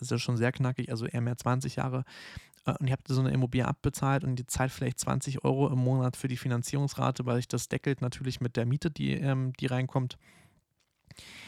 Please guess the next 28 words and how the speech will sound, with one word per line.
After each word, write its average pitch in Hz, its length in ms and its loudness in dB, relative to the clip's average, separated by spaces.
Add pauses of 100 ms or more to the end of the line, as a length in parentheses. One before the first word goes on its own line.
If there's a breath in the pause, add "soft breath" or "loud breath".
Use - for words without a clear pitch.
(300 loud breath)
dann 120 260 -4 (240)
macht 113 280 -4
ihr 135 80 8
auf 117 120 2
einmal, 135 400 4
statt - 280 -2
dann 127 180 2
zwanzig 131 500 0
Euro 135 480 0
auszugeben, 135 680 0
auf - 220 -6
einmal 127 240 4
nach 123 140 2
zwanzig 123 420 -2
Jahren 123 260 2 (640)
zweihundert, 123 560 4
dreihundert, 123 340 4
vierhundert, 127 340 0
fünfhundert, 127 400 0
sechshundert, 127 340 0
siebenhundert, 131 400 2 (120)
achthundert, 139 460 0 (360 loud breath)
mehrere 139 260 6
tausend 127 340 2
Euro 117 140 -2
gerne 113 180 0
mal 110 120 2
plus - 260 -4